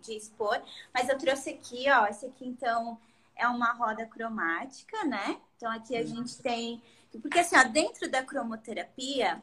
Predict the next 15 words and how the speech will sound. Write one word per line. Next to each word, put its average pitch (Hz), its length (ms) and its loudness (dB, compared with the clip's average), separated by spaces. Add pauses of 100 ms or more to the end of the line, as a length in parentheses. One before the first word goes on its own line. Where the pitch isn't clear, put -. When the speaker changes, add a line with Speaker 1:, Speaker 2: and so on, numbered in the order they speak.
(140)
Speaker 1:
a 240 100 4
gente 269 320 -4
trabalha... 233 880 4
É, 202 260 -6 (200)
claro 226 340 4
que - 140 -12
nós, 233 460 -2
nosso 254 320 -10
corpo, 240 400 -4
nós 226 180 -4
temos 247 440 -8
bilhões 277 1000 0
de 294 180 -10
chakras, - 680 2
né? 190 300 -2